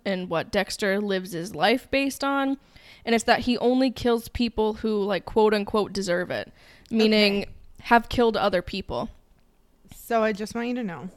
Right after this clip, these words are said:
Speaker 2: while we were talking, I did look it up.
Speaker 1: Mm-hmm.
Speaker 2: He's cute. I see it. I get it. There's something about a dark eye and a big shoulder. Delightful.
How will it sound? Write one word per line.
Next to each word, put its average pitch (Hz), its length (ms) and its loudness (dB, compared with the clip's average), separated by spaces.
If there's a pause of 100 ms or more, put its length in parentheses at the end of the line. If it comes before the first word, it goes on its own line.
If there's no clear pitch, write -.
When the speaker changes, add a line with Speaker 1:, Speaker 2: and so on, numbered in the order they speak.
Speaker 2:
while 185 260 -6
we 196 100 -6
were 208 80 -6
talking, - 420 -12
I 185 120 -6
did 185 220 -10
look 190 140 -12
it 220 60 -8
up. 170 220 -6 (320)
Speaker 1:
Mm-hmm. 226 360 -2
Speaker 2:
He's 247 240 -8
cute. 214 340 -6
I 208 100 -10
see 202 220 -12
it. 185 200 -12 (140)
I 208 100 -12
get 202 220 -10
it. 202 140 -12 (840)
There's 220 160 -6
something 196 260 -6
about 262 220 -2
a 262 80 -12 (200)
dark 208 420 -4
eye 226 240 -2
and 233 140 -4
a 247 40 -6
big 208 280 -10
shoulder. 220 640 -6 (720)
Delightful. 214 680 -8